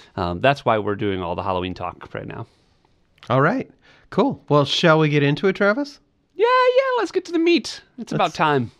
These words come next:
Speaker 2: get into
Speaker 1: It's
Speaker 2: the
Speaker 1: meat
Speaker 2: meat.
Speaker 1: time.
Speaker 2: Will there be potatoes? Nobody knows. Uh, shall we switch things up this week and do the music first?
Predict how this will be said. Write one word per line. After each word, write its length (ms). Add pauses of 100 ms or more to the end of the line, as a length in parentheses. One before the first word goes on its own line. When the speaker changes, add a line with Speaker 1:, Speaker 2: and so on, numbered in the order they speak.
(160)
Speaker 2:
get 300
into 260
Speaker 1:
It's 60
Speaker 2:
the 80
Speaker 1:
meat 40
Speaker 2:
meat. 60
Speaker 1:
time. 340 (520)
Speaker 2:
Will 220
there 180
be 180
potatoes? 720
Nobody 420
knows. 440 (360)
Uh, 280
shall 220
we 100
switch 540
things 240
up 180
this 220
week 180
and 240
do 120
the 80
music 360
first? 400